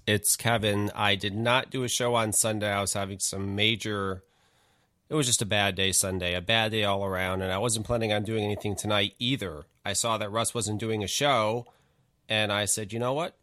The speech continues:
Fuck it. I'll do something." So what I decided to do this evening, since I've just planned this in the past twenty minutes,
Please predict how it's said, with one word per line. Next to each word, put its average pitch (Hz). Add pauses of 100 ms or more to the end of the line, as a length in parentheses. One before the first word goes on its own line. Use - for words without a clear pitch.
(140)
Fuck -
it. - (260)
I'll 135
do 107
something." 104 (420)
So 135
what 127
I 156
decided 160
to 135
do 131
this 123
evening, 107
since 107
I've 104
just 110
planned 113
this 104
in 101
the 98
past 98 (100)
twenty 120
minutes, 87